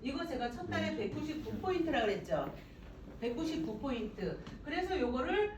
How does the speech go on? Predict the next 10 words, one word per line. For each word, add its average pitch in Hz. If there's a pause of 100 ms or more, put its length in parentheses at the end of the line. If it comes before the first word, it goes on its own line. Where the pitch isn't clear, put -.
(140)
나 339
포함해서 294
다섯 285
명을 262
하면 269
천 381
포인트가 311
약간 208
넘기 214
때문에 277